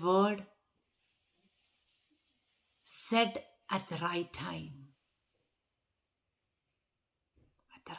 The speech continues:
right time. It's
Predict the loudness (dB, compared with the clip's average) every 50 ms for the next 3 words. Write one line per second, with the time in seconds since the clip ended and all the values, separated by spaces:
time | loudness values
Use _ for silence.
0 | -10 -10 -12 -14 -16 -18 -16 -16 -16 -16 -18 -20 -20 _ _ _ _ _ _ -20
1 | -20 _ _ _ _ _ _ _ _ _ _ _ _ _ _ _ _ _ _ _
2 | _ _ _ _ _ _ _ _ _ _ _ _ _ _ _ _ _ _ _ _
3 | _ _ _ _ _ _ _ _ _ _ _ _ _ _ _ _ -14 -10 -8 -6